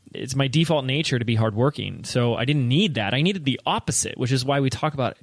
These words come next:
it so much on this podcast. It was so important to me to have the rest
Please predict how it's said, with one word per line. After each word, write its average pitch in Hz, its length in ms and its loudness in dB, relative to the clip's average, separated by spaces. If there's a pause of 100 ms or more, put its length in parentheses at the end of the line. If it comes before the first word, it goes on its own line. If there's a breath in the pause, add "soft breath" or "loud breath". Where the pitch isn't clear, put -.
it - 120 -8
so - 160 0
much 165 220 2
on 135 60 0
this 117 120 -2
podcast. 127 500 -2
It - 20 -4
was 131 80 -2
so 185 180 2
important 170 400 0
to 147 80 -6
me 131 220 0 (360 loud breath)
to 139 80 0
have 131 440 0 (320 loud breath)
the 127 120 4
rest 120 640 -2